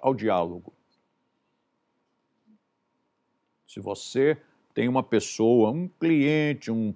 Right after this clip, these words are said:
um fornecedor de algum serviço, um amigo, um colega de trabalho,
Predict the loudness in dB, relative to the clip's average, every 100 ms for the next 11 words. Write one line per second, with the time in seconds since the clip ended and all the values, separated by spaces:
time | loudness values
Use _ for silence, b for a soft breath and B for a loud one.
0 | -6 -8 -4 -2 -2 -4 -2 -2 2 4
1 | 4 2 -2 -2 -6 -4 -2 0 0 0
2 | 0 -4 -8 -6 -6 -6 b b b _
3 | -20 -18 -18 -14 -10 -8 -4 -2 2 4
4 | 8 10 10 8 2 4 6 6 6 2
5 | 2 2 6 8 8 4 -2